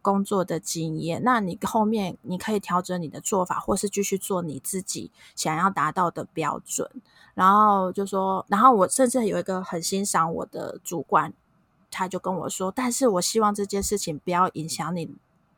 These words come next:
就，就颓丧，你不做到你本来可以做的这么好的。然后说你本来真的是好的，是这间公司他们不值得。他就是一直很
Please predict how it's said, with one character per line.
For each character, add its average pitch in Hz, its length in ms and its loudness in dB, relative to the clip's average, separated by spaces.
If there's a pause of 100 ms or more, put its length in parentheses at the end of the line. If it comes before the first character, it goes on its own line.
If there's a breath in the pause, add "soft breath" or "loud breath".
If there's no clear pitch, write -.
(200)
就， 190 200 0 (180)
就 202 140 0
颓 151 260 -8
丧， 160 280 2
你 151 60 -4
不 175 160 -8
做 190 180 -2
到 180 200 4
你 170 240 -6
本 - 120 -4
来 127 140 -10
可 - 140 -10
以 175 40 -6
做 165 240 -6
的 - 220 -10 (260 soft breath)
这 208 200 4
么 165 120 2
好 - 380 0
的。 - 180 -8 (220 soft breath)
然 185 140 8
后 202 80 10
说 220 120 -2
你 220 140 2
本 208 180 2
来 165 140 -6
真 185 160 -4
的 180 100 -2
是 - 140 -2
好 - 420 0
的， - 240 -10
是 - 200 0
这 196 160 -2
间 175 180 -6
公 165 180 -6
司 170 400 -2 (520 soft breath)
他 185 180 2
们 175 140 0
不 175 100 -4
值 - 340 -2
得。 - 280 -12 (480)
他 247 120 8
就 285 120 4
是 262 320 4
一 247 140 0
直 196 160 0
很 185 260 0